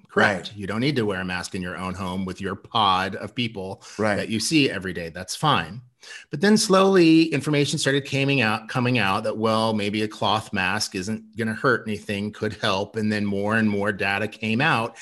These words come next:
Speaker 1: and everybody was like, "Oh, well, why are they changing their mind? Why, why, why is it different now?" Well,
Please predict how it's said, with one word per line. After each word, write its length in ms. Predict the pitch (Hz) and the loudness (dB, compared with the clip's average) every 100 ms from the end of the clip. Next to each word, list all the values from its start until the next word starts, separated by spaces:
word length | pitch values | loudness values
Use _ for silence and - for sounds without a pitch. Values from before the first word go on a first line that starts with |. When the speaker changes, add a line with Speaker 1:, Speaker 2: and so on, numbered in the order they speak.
| - - - - - | -18 -18 -20 -10 0
Speaker 1:
and 300 | 131 131 127 | 2 2 2
everybody 320 | 147 151 143 | 2 2 2
was 160 | 135 123 | 2 0
like, 200 | 117 - | -4 -2
"Oh, 360 | 120 180 - - _ _ | 2 2 2 -6 _ _
well, 100 | 117 | -4
why 200 | 110 123 | 0 2
are 60 | 117 | 2
they 120 | 120 | 0
changing 400 | 113 139 120 123 | 0 -2 0 0
their 140 | 117 113 | 2 4
mind? 440 | 143 180 85 92 - | 4 4 2 -6 -4
Why, 280 | 117 113 107 | 0 0 0
why, 240 | 113 117 | 0 0
why 280 | 107 120 113 | 0 2 2
is 200 | 110 107 | 2 -2
it 100 | 98 | -2
different 320 | 180 - 180 | -2 0 0
now?" 380 | 107 90 92 - _ _ _ | 0 -2 -4 -10 _ _ _
Well, 380 | 175 175 160 - | 0 0 0 -10